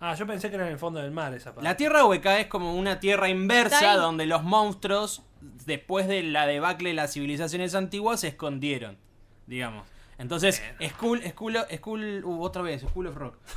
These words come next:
Speaker 2: Bueno, vamos a decirle School of Rock. School of Rock, eh, era la entrada a una de esas puertas a la Tierra Hueca.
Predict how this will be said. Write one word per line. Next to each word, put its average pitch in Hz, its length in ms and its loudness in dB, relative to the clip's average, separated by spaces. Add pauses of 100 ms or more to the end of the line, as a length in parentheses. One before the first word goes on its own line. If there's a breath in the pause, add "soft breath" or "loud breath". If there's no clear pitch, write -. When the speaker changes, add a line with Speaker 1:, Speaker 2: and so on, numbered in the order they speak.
Speaker 2:
Bueno, 190 160 2
vamos 302 140 6
a - 20 4
decirle 208 200 2
School 190 160 -2
of 131 100 -4
Rock. 110 180 -10 (400 loud breath)
School 311 240 2
of 247 120 10
Rock, 185 300 4 (380)
eh, 156 460 2
era 240 240 6
la 208 80 6
entrada 196 560 8
a 147 40 4
una 170 240 2
de 160 40 2
esas 151 220 0 (100)
puertas 156 580 0
a 139 80 -8
la 127 140 -6
Tierra 127 320 -2
Hueca. 117 380 -6